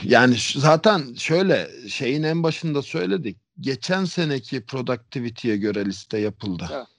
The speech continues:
Speaker 1: Yani
Speaker 2: Az çok.
Speaker 1: geçen sene atıyorum çok efsane bir adam olup sakat kalsaydı tabii ki ilk ona girmeyecekti. Ya ben Myles Garrett'e neden şeyim.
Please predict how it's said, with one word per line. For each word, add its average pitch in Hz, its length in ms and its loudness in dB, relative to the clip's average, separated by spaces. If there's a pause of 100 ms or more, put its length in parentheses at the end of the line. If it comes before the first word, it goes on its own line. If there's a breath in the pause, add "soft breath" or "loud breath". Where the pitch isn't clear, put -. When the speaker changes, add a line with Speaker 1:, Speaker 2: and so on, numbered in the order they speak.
(560)
Speaker 1:
Yani - 220 2
Speaker 2:
Az 107 80 4
çok. 113 80 2
Speaker 1:
geçen 151 360 6
sene 139 500 2 (520)
atıyorum 131 480 6
çok 147 200 -4
efsane 147 560 6
bir 147 80 6
adam 143 300 4
olup 143 200 0
sakat 151 420 -6
kalsaydı 147 540 -2
tabii 214 260 -4
ki 175 180 -4
ilk - 340 -6
ona 120 180 -2
girmeyecekti. 110 720 -6 (540)
Ya 113 160 4
ben 135 160 8
Myles 147 380 4
Garrett'e 147 440 2
neden 160 480 -2 (460)
şeyim. 143 540 -8